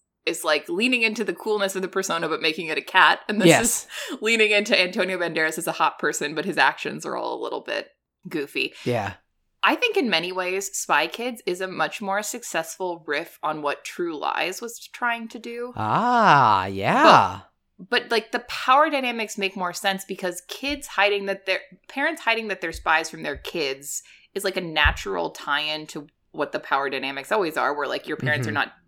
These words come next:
Speaker 1: being fully honest with you because they're trying to protect you. Like, that's not
Speaker 2: Yes.
Speaker 1: toxic. <laughs>
Speaker 2: Yes.
Speaker 1: And then the joke becomes, "Oh, but the kids are better and they're gonna kind of, like, have to save the parent." It's just, like,
Speaker 2: Mm-hmm.
Speaker 1: subverting everything in a cl-,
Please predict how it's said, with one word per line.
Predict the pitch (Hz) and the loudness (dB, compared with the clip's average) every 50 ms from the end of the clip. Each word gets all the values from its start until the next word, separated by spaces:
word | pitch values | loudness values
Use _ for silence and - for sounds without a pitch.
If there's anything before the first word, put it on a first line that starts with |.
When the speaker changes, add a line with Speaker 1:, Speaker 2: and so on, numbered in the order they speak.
| _ | _
Speaker 1:
being | - - 151 143 143 | -10 -8 -8 -8 -8
fully | - 156 143 - | -6 -6 -4 -2
honest | - 139 143 147 139 | -2 -2 -4 -4 -8
with | - - | -12 -10
you | 147 143 143 | -10 -10 -10
because | 147 139 - 151 147 - - | -10 -8 -8 -8 -8 -8 -10
they're | - 151 139 | -8 -8 -6
trying | - - 143 135 | -4 -4 -4 -4
to | 139 | -4
protect | 139 - - - 180 175 - - | -10 -8 -2 -2 -2 -2 -2 -8
you. | - 120 101 | -6 -6 -4
Like, | 110 123 135 - | -2 -4 -4 -4
that's | 147 151 - - | -6 -6 -4 -4
not | 147 127 - - _ _ _ _ _ _ _ _ _ _ _ - - - - | -4 -4 -4 -6 _ _ _ _ _ _ _ _ _ _ _ -20 -12 -4 2
Speaker 2:
Yes. | - - 202 170 - - - | 4 6 6 6 4 2 0
Speaker 1:
toxic. | 156 - - - - 262 - - | 0 0 -2 -2 -6 -8 -10 -8
<laughs> | - 330 - - _ - - | -10 -10 -10 -10 _ -4 2
Speaker 2:
Yes. | 147 143 123 - - - - - - | 6 6 6 6 4 -2 0 4 6
Speaker 1:
And | 226 233 262 | 6 6 8
then | 330 359 320 226 220 226 262 262 202 | 6 6 6 6 4 2 0 -2 0
the | 226 226 | -2 0
joke | 226 - 220 220 220 220 - | 2 2 4 4 2 2 0
becomes, | - 214 - - 220 165 160 160 156 160 165 - | -4 -4 -4 2 2 4 4 2 0 -4 -4 2
"Oh, | - 220 | 4 4
but | 196 175 175 175 | 6 4 2 -2
the | - 170 | -2 -6
kids | - - 165 165 160 - | -2 0 -2 -2 0 0
are | 151 147 | -2 0
better | 151 156 147 143 143 143 | 2 0 0 2 0 -2
and | 139 - 151 151 147 | 0 -2 -2 -4 -2
they're | 143 139 139 | -4 -4 -4
gonna | 139 139 139 139 | -4 -4 -6 -6
kind | 135 - 147 139 135 | -8 -8 -8 -6 -6
of, | 131 | -4
like, | 143 143 - | -6 -6 -6
have | - 143 - - | -6 -8 -8 -6
to | - | -6
save | 135 - - 135 131 127 131 - | -6 -6 -4 -2 -4 -4 -4 -4
the | 139 131 | -8 -10
parent." | - - 151 139 - | -8 -6 -6 -2 -2
It's | 196 - | -2 -2
just, | 285 269 | -2 -2
like, | 302 254 | -2 -2
Speaker 2:
Mm-hmm. | - - - - 147 143 | -2 -2 0 0 2 0
Speaker 1:
subverting | 110 113 160 165 165 170 175 170 156 | 2 0 0 0 0 -2 -2 -2 -2
everything | 151 151 165 165 - 165 151 151 147 | -2 -2 -4 -6 -4 -4 -6 -6 -6
in | 143 143 | -6 -6
a | 143 135 135 - - _ - - | -4 -4 -4 -6 -8 _ -20 -20
cl-, | - | -16